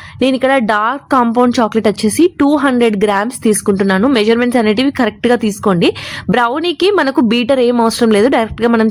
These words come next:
చేసేసుకోవచ్చు. ఇక్కడ టూ హండ్రెడ్ గ్రామ్స్, ఆ, డార్క్ చాక్లెట్ అయితే తీసుకున్నాను. అలానే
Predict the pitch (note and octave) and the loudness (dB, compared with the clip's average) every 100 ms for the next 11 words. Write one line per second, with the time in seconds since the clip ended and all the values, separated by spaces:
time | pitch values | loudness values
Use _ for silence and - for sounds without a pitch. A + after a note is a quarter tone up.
0 | G#3 F#3 G3 - F#3 F3 C#4 A#4+ - - | 0 0 -2 0 -2 0 0 0 -4 -18
1 | - - A#3+ D4 G4 C#4 C4+ B3 B3 A3+ | -10 -6 -2 -4 0 0 2 2 2 2
2 | G#3+ A3+ A#3+ A#4+ F5 - - - - - | 0 -2 0 0 0 -8 -16 -16 -16 -8
3 | - G#3 G3+ F#3+ - - F3+ G3+ B3 - | -2 0 0 -2 -6 -10 -4 -2 -2 -2
4 | C#4+ A3+ G#3+ G3+ A#3 G#3+ - G#3+ G3+ E3+ | -2 0 0 0 0 0 0 0 0 0
5 | A3 C#5 - - - C4 C#4+ E4 | 0 -2 -4 -14 -8 -4 -2 -2